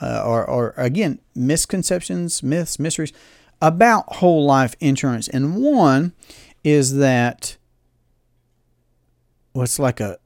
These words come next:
it's a, it's a, it's a, it's a misconception on top of a myth where folks will say that whole life insurance is a bad investment. The Dave Ramseys, the Susie Ormans, wh-, whoever it happens to be, your brother-in-law,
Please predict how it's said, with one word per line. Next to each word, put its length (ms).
it's 200
a, 320
it's 220
a, 160
it's 160
a, 280
it's 160
a 60
misconception 840
on 140
top 400
of 140
a 80
myth 420
where 80
folks 340
will 140
say 320
that 380
whole 180
life 240
insurance 560
is 240
a 80
bad 640
investment. 840
The 60
Dave 340
Ramseys, 600
the 100
Susie 440
Ormans, 420
wh-, 240
whoever 420
it 100
happens 340
to 80
be, 120
your 120
brother-in-law, 600